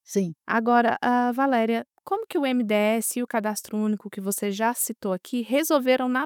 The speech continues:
Speaker 2: prática a barreira do comprovante de residência? Porque a gente sabe que quando vai se cadastrar, a pessoa que tá em situação de vulnerabilidade social e econômica, ela precisa de um endereço lá pra se registrar no cadastro único. Endereço que,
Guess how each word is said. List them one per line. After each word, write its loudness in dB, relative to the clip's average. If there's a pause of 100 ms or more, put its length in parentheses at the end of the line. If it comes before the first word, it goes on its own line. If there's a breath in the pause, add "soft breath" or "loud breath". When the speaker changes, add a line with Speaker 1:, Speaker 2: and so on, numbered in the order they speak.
(140)
Speaker 2:
prática -2
a 0
barreira -2
do -4
comprovante -4
de -8
residência? -6
Porque -6
a 0
gente -2
sabe 2
que -12
quando -2
vai -2
se -6
cadastrar, -2
a -4
pessoa -2 (140)
que -4
tá 4
em 2
situação 2
de 4
vulnerabilidade 0
social -4
e -4
econômica, -2
ela 0
precisa -4
de -2
um 2
endereço 0
lá 2 (100)
pra 0
se -6
registrar 2
no 2
cadastro -2
único. 0
Endereço 2 (100)
que, -2